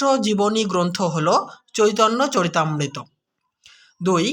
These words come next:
চৈতন্য চরিতামৃত জীবনী গ্রন্থটির রচয়িতা হলেন কৃষ্ণদাস কবিরাজ। কৃষ্ণদাস কবিরাজের জন্মসাল আনুমানিক পনেরোশো সাতাশ খ্রিস্টাব্দ।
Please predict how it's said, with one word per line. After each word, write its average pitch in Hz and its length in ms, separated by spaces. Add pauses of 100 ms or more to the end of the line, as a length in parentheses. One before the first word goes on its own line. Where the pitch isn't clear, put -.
(760)
চৈতন্য 262 480
চরিতামৃত 247 680
জীবনী 220 480
গ্রন্থটির 214 580 (120)
রচয়িতা 202 580
হলেন 165 280 (140)
কৃষ্ণদাস 214 600
কবিরাজ। 139 460 (1080)
কৃষ্ণদাস 277 580
কবিরাজের 226 560
জন্মসাল 185 640 (300)
আনুমানিক 220 580 (240)
পনেরোশো 196 400
সাতাশ 196 440 (420)
খ্রিস্টাব্দ। 147 460